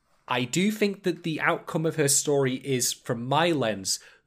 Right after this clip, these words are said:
good, though, that she is, you know, aware that she wants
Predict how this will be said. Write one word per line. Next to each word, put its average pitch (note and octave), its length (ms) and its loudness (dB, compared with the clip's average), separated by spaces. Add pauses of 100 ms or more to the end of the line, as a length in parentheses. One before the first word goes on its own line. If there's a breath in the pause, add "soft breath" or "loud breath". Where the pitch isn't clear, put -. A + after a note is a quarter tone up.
(120)
good, D#3+ 280 6
though, F3+ 320 0
that C#3 160 -4
she B2+ 200 -2
is, B2+ 180 0
you A#2+ 120 -4
know, A#2 320 -4 (340 loud breath)
aware B2+ 380 2
that B2+ 140 -4
she - 160 -4
wants C3 420 -2